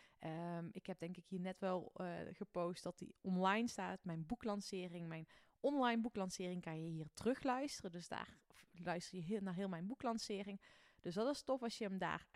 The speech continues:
gaat luisteren. Ehm, maar dat zegt misschien wel genoeg dat je, dat ik hier niks heb laten weten. Want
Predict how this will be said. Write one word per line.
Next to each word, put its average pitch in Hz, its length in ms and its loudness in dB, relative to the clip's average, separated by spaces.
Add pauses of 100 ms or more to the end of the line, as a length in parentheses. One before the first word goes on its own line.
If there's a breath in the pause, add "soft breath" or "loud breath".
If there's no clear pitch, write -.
gaat - 260 -4
luisteren. 294 600 0 (500 loud breath)
Ehm, 208 440 0 (1000)
maar - 280 2 (380)
dat 214 120 4
zegt - 280 2
misschien 247 280 4
wel 185 140 6
genoeg 190 400 0
dat 196 200 -6
je, 175 380 -2
dat 190 120 -6
ik 196 100 -8
hier 196 160 2
niks 202 200 0
heb - 140 -8
laten 170 340 -2
weten. 180 380 2
Want 180 160 -4